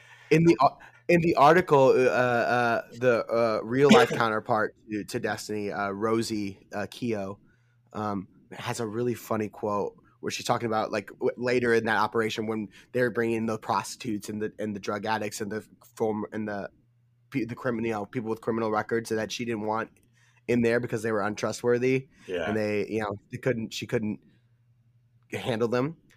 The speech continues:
Speaker 1: Uh, she was like, they were, she called them very short-sighted, and she said, like, "Man, these girls just wanted a, a fifty thousand dollar tree when I'm looking at the entire forest," you know?
Speaker 2: Yeah,
Speaker 1: They're just
Speaker 2: yeah.
Speaker 1: looking at the, the,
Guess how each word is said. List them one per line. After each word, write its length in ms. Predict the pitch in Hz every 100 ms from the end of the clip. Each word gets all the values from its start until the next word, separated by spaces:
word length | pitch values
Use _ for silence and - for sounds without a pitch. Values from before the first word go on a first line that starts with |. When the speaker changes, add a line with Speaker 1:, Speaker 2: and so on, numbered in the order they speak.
| _ _ -
Speaker 1:
Uh, 220 | 117 117
she 180 | - 131
was 120 | 117
like, 300 | 120 - 117 _ -
they 180 | 123 131
were, 140 | 120 110 -
she 80 | -
called 160 | 135 131
them 120 | 123
very 160 | 117
short-sighted, 680 | 120 127 113 110 110 110 107
and 120 | 104
she 120 | - 110
said, 220 | 117 107
like, 240 | 107 101 - - - _ _
"Man, 200 | 120 120
these 160 | 127 -
girls 220 | 135 123
just 160 | 120 -
wanted 300 | 123 117 113
a, 100 | 113 - _ -
a 60 |
fifty 360 | - 123 120 120 -
thousand 300 | 123 113 104
dollar 240 | 113 110 104
tree 500 | - 117 107 101 - _ _ _
when 120 | 113 110
I'm 180 | 117
looking 240 | 117 117 110
at 160 | 107
the 120 | 107 104
entire 520 | 101 110 104 104 - _ _ _
forest," 840 | - 113 101 90 92 - - - _ -
you 120 | 104
know? 320 | 107 104 107 -
Speaker 2:
Yeah, 300 | 85 76 -
Speaker 1:
They're 140 | 131
just 200 | 120 117
Speaker 2:
yeah. 40 | 139
Speaker 1:
looking 180 | 131 113
at 120 | 110
the, 100 | 120 -
the, 100 | 117